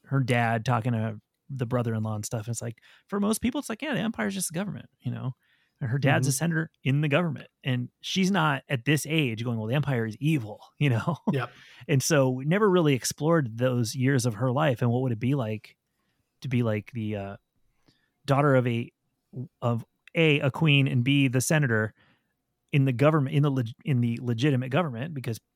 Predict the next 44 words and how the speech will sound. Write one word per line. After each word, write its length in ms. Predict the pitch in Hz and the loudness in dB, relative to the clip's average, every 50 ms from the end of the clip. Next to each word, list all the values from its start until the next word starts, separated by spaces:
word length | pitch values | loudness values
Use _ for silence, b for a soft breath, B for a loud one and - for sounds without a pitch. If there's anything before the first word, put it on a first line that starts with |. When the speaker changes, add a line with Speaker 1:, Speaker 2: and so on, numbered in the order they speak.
| _ - | _ -10
Speaker 1:
Palpatine 380 | - 120 120 120 - 139 127 110 | -8 -6 -6 -2 0 0 0 0
made 300 | 107 113 113 123 165 190 | 0 0 2 4 4 4
it 100 | 185 143 | 4 2
the 80 | 135 127 | 0 -4
legitimate, 540 | 123 117 101 120 120 107 110 113 110 - - | -4 -4 -4 -2 -2 -2 -4 -6 -8 -8 -6
well, 120 | 113 101 | -6 -6
Jar 200 | 95 - 104 107 | -6 -6 -6 -4
Jar 160 | 104 113 104 101 | -4 -4 -4 -2
made 220 | 107 120 135 131 | 0 0 2 2
him 260 | 131 127 147 131 120 | 4 4 4 4 4
the 60 | 135 | 2
<laughs> 40 | 123 | 2
legitimate 480 | 127 139 151 143 - - 180 165 139 147 | 2 4 4 4 4 4 4 4 2 2
leader 200 | 143 156 - 139 | 0 2 2 2
of 80 | 120 | 2
the 40 | 117 113 | 2 -2
government, 420 | - - 160 147 - - 185 - | -4 -4 -8 -8 -6 -8 -6 -2
you 100 | 156 151 | 0 0
know? 200 | 139 120 127 139 B B B B B B B | 2 2 0 -2 B B B B B B B
Like, 280 | 175 156 151 - - b b b b b b b b b _ _ _ _ - | 8 8 8 6 2 b b b b b b b b b _ _ _ _ -4
for 80 | 202 | 0
the 60 | 196 | 2
most 240 | 185 170 208 226 - | 2 4 4 2 2
part, 220 | - 170 165 175 139 | 2 0 0 0 0
she's 220 | - - 160 139 | -2 -4 -4 -4
just 180 | 170 165 - - | -4 -6 -4 -4
like, 180 | 160 160 147 | -4 -4 -4
"Well, 160 | 160 165 165 | -4 -6 -6
it's 120 | 160 135 - | -6 -8 -10
just 180 | - - - | -10 -8 -6
the 80 | - 180 | -6 -6
Empire, 320 | 240 311 - - 123 127 | -4 -4 -6 -8 -8 -8
right?" 260 | 117 120 175 196 226 - _ - | -8 -6 -6 -6 -8 -10 _ -6
And 320 | - 151 143 139 139 139 - _ _ _ _ _ _ _ _ _ _ _ _ _ _ _ _ _ _ _ _ _ - | -2 -2 0 0 -2 -4 -6 _ _ _ _ _ _ _ _ _ _ _ _ _ _ _ _ _ _ _ _ _ -2
it 240 | - 170 170 - 143 | -2 -2 -2 -2 -6
probably 500 | - - 170 208 262 262 180 139 127 131 135 | 0 2 2 4 4 4 2 2 2 2 2
not 160 | 139 151 160 | 2 2 0
until 240 | 143 127 - 151 127 | 0 0 0 0 0
she 180 | - - 151 | 0 0 -2
had 200 | 127 135 147 135 | 0 0 -2 -2
the 60 | 127 127 | -2 -4
experience 440 | - - - - 160 165 147 - | -4 -6 -6 -4 -2 -2 -2 -2
with 120 | - 131 - | -4 -6 -4
Inquisitors, 680 | 135 127 - 160 180 175 139 110 113 117 117 - - | -4 -4 -2 -2 -4 -4 -4 -8 -10 -10 -10 -10 -12